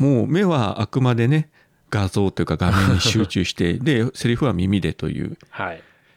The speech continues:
Speaker 1: のがいいのかもしれませんけど、まあ、配信されたらまた字幕の方でもね、見たいと思いますけれども。
Speaker 2: そうですね。うん。
Speaker 1: 妻と一緒に二人で行ったんですが、
Speaker 2: うんうんうん。
Speaker 1: 別に隠してないんですけれども、二部構成で来年、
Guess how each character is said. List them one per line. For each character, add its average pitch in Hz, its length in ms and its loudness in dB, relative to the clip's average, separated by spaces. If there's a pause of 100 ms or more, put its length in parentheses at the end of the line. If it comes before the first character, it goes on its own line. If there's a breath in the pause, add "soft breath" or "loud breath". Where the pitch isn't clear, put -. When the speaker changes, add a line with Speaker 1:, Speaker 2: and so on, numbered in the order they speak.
(360 soft breath)
Speaker 1:
の 95 140 0
が 90 160 0
い 101 120 0
い 95 40 2
の 87 120 2
か 120 120 -2
も 98 100 2
し 87 120 -4
れ 87 80 0
ま 85 120 0
せ 87 200 -2
ん 80 40 0
け 82 120 -4
ど、 78 200 0
ま 104 260 -2
あ、 - 40 -4
配 139 240 -2
信 165 160 0
さ 156 140 -2
れ 151 100 0
た 190 100 -2
ら 113 140 0
ま 80 140 -2
た 78 180 -4
字 87 160 -4
幕 82 280 0
の 82 80 0
方 85 200 -2
で 76 100 -8
も 78 120 -4
ね、 131 240 2 (260 soft breath)
見 82 140 -2
た 80 160 -2
い - 60 -6
と - 100 -8
思 76 180 0
い 67 60 0
ま 73 120 2
す - 120 -8
け - 100 -6
れ - 80 -4
ど - 140 -6
も。 - 180 -6
Speaker 2:
そ 104 140 -8
う 87 40 -12
で 85 140 -10
す 90 200 -10
ね。 95 540 -4
う 101 60 -6
ん。 92 480 -2 (480)
Speaker 1:
妻 202 260 0
と - 140 -2
一 90 100 2
緒 - 180 -2
に 95 100 2
二 - 100 -6 (140)
人 156 100 0
で 90 120 -2
行 80 100 -2
っ - 20 -20
た 90 200 -2
ん 82 60 -4
で 78 120 -4
す - 160 -10
が、 90 520 -2
Speaker 2:
う 120 40 -10
ん 117 40 -6
う 104 40 -10
ん 101 40 -10
う 104 100 -8
ん。 92 60 -14 (380 loud breath)
Speaker 1:
別 165 200 -2
に 175 140 2
隠 240 220 0
し - 80 -2
て 110 140 -2
な 117 160 2
い 107 80 2
ん 90 80 0
で 85 100 0
す - 140 -10
け 92 80 -2
れ 85 100 0
ど 85 120 0
も、 85 180 2
二 123 180 2
部 269 140 2
構 214 280 0
成 90 380 0
で 87 400 -2
来 165 240 2
年、 180 340 2